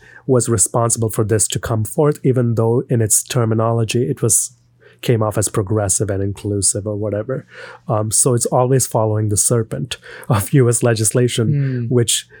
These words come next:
Speaker 1: you know, uh, moves about, and you have to, it's very hard to articulate because every year new situations come about and you have to go back to the legislation, revisit and find out what the issue is. So it's not saying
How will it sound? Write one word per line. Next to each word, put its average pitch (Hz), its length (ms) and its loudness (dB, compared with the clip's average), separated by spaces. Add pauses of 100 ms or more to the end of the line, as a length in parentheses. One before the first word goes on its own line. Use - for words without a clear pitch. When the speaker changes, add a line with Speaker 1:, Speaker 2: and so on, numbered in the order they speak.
(140)
Speaker 1:
you 131 80 0
know, 113 300 0 (220)
uh, 107 440 -2 (840)
moves 131 480 4
about, 107 600 -2 (300)
and 107 280 0
you 110 120 2
have 104 200 0
to, 113 280 -2 (260)
it's 131 160 0
very 123 220 4
hard 113 200 2
to 120 60 2
articulate 113 460 0
because 110 180 -2
every 117 240 0
year 113 340 0 (440)
new 120 260 4 (220)
situations 113 640 0
come 110 140 0
about 117 300 -2
and 131 100 2
you 113 80 2
have 107 100 -2
to 117 60 -6
go 110 140 0
back 113 180 -2
to 120 100 -2
the 110 60 -2
legislation, 113 600 -2
revisit 110 420 -2
and 120 120 -2
find 104 260 -4
out 104 120 -2
what 101 120 -6
the 120 100 -4
issue 123 220 -6
is. 156 180 -6 (260)
So - 140 4
it's 120 120 0
not 135 200 2
saying 120 520 0